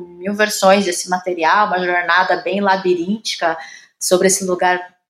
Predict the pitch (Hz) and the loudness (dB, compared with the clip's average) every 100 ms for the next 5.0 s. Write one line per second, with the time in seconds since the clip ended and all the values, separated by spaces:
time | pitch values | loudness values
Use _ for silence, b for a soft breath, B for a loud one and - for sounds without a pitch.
0 | - 175 190 190 165 175 214 190 170 185 | -2 0 0 0 0 2 2 2 0 2
1 | 175 170 165 180 185 175 156 170 185 180 | 2 2 0 -8 -8 -8 -6 -6 -8 -8
2 | _ 185 185 - 175 - - - 175 180 | _ -4 -4 -4 -4 -4 -10 2 2 2
3 | 185 180 175 175 170 - _ _ - 175 | -2 0 2 2 0 -8 _ _ -4 -2
4 | 170 190 269 262 208 180 - 175 170 170 | 0 0 0 -4 -10 -12 -4 2 2 2